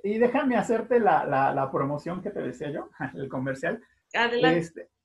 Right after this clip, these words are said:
Speaker 1: sí, yo normalmente, este, cada fin de año hago un pequeño recopilatorio, o sea, no son cosas mías, pero son ejercicios que me parecen muy útiles y esos sí son dirigidos a personas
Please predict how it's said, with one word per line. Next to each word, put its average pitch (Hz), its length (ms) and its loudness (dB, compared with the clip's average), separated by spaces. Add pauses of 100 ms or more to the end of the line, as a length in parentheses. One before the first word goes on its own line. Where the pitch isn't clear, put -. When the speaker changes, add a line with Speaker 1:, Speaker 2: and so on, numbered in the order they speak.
(220)
Speaker 1:
sí, 196 160 -6
yo 240 200 4
normalmente, 302 960 4
este, 156 800 -6
cada 220 260 2
fin 220 200 0
de 220 100 4
año 190 320 0 (460)
hago 262 260 2
un - 40 -18
pequeño 240 380 -2
recopilatorio, 147 880 -2
o - 40 -10
sea, 147 160 -2
no 151 220 0
son 165 220 -4
cosas 156 340 -6
mías, 147 400 -4
pero 135 220 -6
son 220 180 0
ejercicios 226 640 -2 (560)
que 185 120 -4
me 190 100 0
parecen 220 420 4
muy 240 200 6
útiles 220 440 0
y 190 120 2
esos 208 280 2
sí 208 140 -6
son 196 240 0
dirigidos 170 580 0
a 123 240 0 (160)
personas 165 880 -2